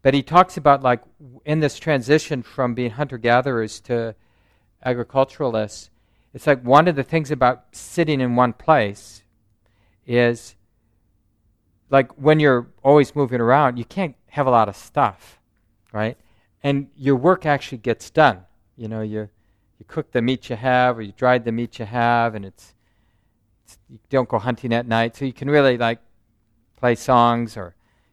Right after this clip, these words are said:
dance around the fire. You can do stuff that's sort of fun. But when you've got a garden,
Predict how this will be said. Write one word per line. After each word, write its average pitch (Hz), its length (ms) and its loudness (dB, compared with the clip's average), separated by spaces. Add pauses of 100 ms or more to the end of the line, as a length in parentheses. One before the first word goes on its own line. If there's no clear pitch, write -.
(100)
dance 117 300 -4
around 117 120 0
the 117 80 -4
fire. 120 540 2
You 143 120 -8
can 143 140 -4
do 196 160 2
stuff 131 340 0 (300)
that's 123 300 -6
sort 123 200 -6
of - 80 -8
fun. 165 300 -2 (640)
But 135 140 -2
when 147 360 2 (100)
you've 135 200 -8
got 156 220 4
a 131 40 0
garden, 139 600 4